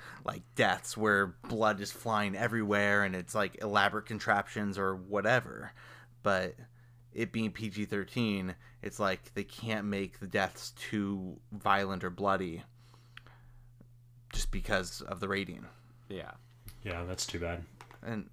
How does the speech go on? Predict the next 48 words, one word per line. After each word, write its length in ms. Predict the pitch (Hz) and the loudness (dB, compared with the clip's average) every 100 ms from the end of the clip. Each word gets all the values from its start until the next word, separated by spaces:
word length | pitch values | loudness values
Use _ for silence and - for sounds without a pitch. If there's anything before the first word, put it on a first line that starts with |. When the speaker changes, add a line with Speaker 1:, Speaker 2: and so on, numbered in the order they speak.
| - | -2
Speaker 1:
I 80 | 170 | 0
know, 160 | 180 175 | 4 8
but, 160 | 190 | 10
like, 320 | 175 175 - 123 | 10 6 2 -2
like 180 | 131 | 0
I'm 100 | 165 | 0
telling 200 | 151 208 | 6 6
you, 100 | 131 | 6
the, 120 | 107 104 | 4 4
like, 300 | 110 110 - | 4 0 2
the 200 | 123 113 | 4 6
movie 320 | 117 139 143 | 4 2 0
kinda 280 | 127 131 113 | 0 2 2
balanced 440 | 113 120 117 104 | 6 6 6 2
on 100 | 113 | 0
the 80 | 107 | 0
other 200 | 113 120 | 2 2
hand, 300 | 104 98 92 92 | 2 0 0 0
where, 340 | 98 95 87 - - - - - | 2 2 0 -6 -20 -20 -8 -4
like, 160 | 98 | -2
there 140 | 110 104 | 2 0
were 300 | 92 120 117 | 4 4 4
parts 460 | - 139 127 - | 6 8 8 6
that, 380 | 110 107 104 - - - - - | 2 4 4 0 -8 -20 -12 2
that 220 | 113 101 | 2 8
got 300 | 123 175 - | 10 10 6
me. 200 | 90 - - | -10 -12 -6
Like 140 | 110 113 | -2 0
I 40 | |
was 100 | 110 | 4
talking 180 | 120 107 | 4 4
about 120 | 107 | 2
before, 260 | 104 151 110 | 6 6 8
like, 220 | 98 - | 4 2
there 120 | 113 | 2
were 80 | 107 | 2
parts 380 | - 120 117 117 | 4 4 4 2
where, 400 | 113 107 101 - - - - - | 4 6 6 2 -16 -20 -20 -8
like, 360 | 110 101 98 - - | 0 2 0 -8 0
I 360 | 117 117 113 101 71 - | 4 6 4 -2 -12 -16
verbally 840 | - 123 - 147 139 139 135 120 113 | -10 -8 4 6 6 4 2 2 0
shouted 500 | - 131 123 127 120 | 4 8 8 8 2
something 320 | 123 107 113 | 0 2 2
at 160 | 107 | 2
the 60 | - | 0
screen, 480 | - - 117 104 98 | -6 0 2 2 2
or, 340 | 98 98 90 - - - - | 2 2 0 -6 -18 -8 0
like, 360 | 101 95 - | 2 0 -8